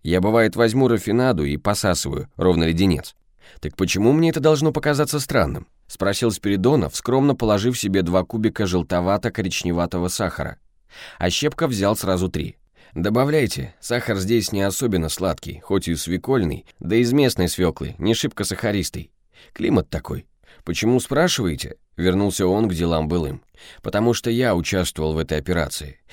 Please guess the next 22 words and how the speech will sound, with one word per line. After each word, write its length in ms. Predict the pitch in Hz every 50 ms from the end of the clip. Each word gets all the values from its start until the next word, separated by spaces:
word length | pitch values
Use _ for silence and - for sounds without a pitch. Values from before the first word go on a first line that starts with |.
| - -
и 80 | - 92
это 220 | 98 98 - -
ко 160 | - - 107
мне 260 | 107 113 117 110 87
штабс-капитан 800 | 78 - - 90 85 - - - 87 - 85 76 - 110 107 95
просил 320 | - - 80 78 - - 87
относиться 560 | - - 82 - 85 82 - 92 85 - 85
так, 260 | 78 - 95 98 95 -
как 240 | - 80 73 -
я 140 | 85 82 80
описал. 500 | 78 69 - 87 - - 73 69 76 - _ _ _ _ _ _ - _ - - - - - -
Впрочем, 440 | - - - - - 127 - 147 127
в 60 | 113
моей 240 | 123 135 135 131 131
жизни 380 | 120 123 151 151 117 101 101 98
это 160 | 92 - 101
был 200 | 101 107 104 101
далеко 360 | 92 101 101 101 - - 117
не 120 | 101 95
последний 480 | 87 - 95 92 - 107 110 92 80 78
подобный 400 | 71 76 76 78 76 69 76 73
случай, 460 | - - 78 71 67 - - - -